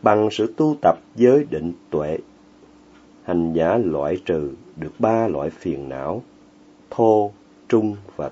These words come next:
tế, vốn đã hành hạ hành giả trong suốt kiếp luân hồi.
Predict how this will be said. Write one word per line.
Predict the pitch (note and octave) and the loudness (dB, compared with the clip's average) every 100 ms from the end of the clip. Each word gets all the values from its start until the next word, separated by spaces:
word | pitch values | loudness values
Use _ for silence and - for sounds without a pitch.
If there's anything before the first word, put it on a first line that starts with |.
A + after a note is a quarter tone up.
| - | -4
tế, | G2+ A2 C3+ - _ _ _ _ _ _ _ _ - | -2 0 -2 -8 _ _ _ _ _ _ _ _ -6
vốn | F#2+ A#2+ D3 C3+ | 4 6 6 4
đã | A#2 | 0
hành | E2+ E2 E2+ | 0 -2 0
hạ | E2+ D#2+ F#2 | 0 0 0
hành | G2 E2+ E2 | 0 -2 0
giả | D2+ D#2+ A#2 D#3 _ _ _ _ _ _ - | -2 -2 -4 -8 _ _ _ _ _ _ -2
trong | G#2 G#2 | 0 0
suốt | - B2+ C#3 - | 0 0 0 -4
kiếp | - C#3 - _ _ | -4 -4 -6 _ _
luân | G2+ A2 G2+ | 0 0 0
hồi. | F#2+ D#2+ | -2 -4